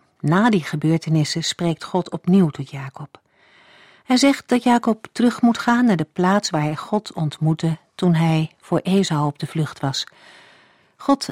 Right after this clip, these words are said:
herinnert hem, als het ware, aan de tijd toen Jacob het ook zo moeilijk had en God toch bij hem kwam. Jacob moet teruggaan naar Bethel,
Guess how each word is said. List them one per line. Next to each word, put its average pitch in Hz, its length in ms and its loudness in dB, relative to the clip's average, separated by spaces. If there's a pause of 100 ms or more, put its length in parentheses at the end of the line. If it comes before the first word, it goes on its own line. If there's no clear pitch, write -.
herinnert 220 600 2
hem, 127 340 -4
als 165 120 -8
het 151 120 -4
ware, 131 440 -4
aan 156 140 -6
de 143 120 -8
tijd 151 480 -4 (100)
toen 156 180 0
Jacob 156 360 0
het - 160 -6
ook 233 160 0
zo 160 140 -4
moeilijk 151 320 -8
had - 320 -12 (340)
en 180 120 -2
God - 440 -8 (120)
toch - 220 -2
bij 202 180 0
hem 185 140 2
kwam. 127 300 -6 (840)
Jacob 277 280 4
moet 220 180 2
teruggaan 277 400 4
naar 196 160 6
Bethel, 131 440 -4